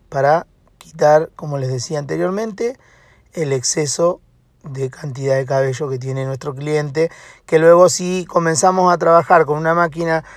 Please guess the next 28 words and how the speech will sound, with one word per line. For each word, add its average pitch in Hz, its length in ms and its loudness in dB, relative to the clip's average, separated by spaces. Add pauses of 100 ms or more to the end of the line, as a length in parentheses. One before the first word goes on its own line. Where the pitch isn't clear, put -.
(260)
eh, 147 280 -6
muy 175 180 0
pequeña, 185 680 2
nos, 170 240 -4 (320)
nos 156 240 -4
complica 170 580 0
porque 147 340 0
el 135 160 -4
cabello 139 360 -2
está 147 180 0
más 143 160 -2
largo, 147 380 4
o 151 80 6
es 156 80 8
una 156 200 0
forma 160 340 2
de 156 60 2
trabajar 151 460 0
mía 160 300 -2
particular, 151 720 4 (500)
que, 143 360 0
mm, 135 340 -8 (220)
siempre 151 300 -2
le 143 40 0
estamos 151 300 0
mostrando 170 800 2
cómo 151 220 -6
trabajamos 190 840 0